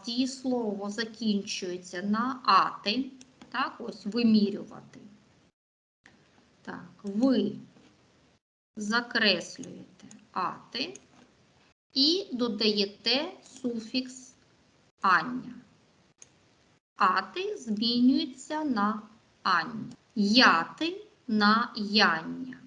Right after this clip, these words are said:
Обробляти. Ви так само змінюєте, так, на обробляння. Так? Ро-, закреслюєте ди-, дієслівний, додаєте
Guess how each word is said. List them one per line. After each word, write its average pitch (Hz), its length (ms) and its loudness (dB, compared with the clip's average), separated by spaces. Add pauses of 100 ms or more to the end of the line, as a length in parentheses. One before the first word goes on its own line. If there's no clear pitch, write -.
(140)
Обробляти. 208 1200 -4 (480)
Ви 240 160 -8
так 240 280 -10
само 226 560 -8 (840)
змінюєте, 202 720 -6 (160)
так, 339 380 -6
на 247 380 -2 (380)
обробляння. 233 1700 -6 (100)
Так? 156 340 -6 (800)
Ро-, 208 280 -8
закреслюєте 208 880 -4
ди-, 202 180 -8
дієслівний, 311 960 -4
додаєте 208 720 -4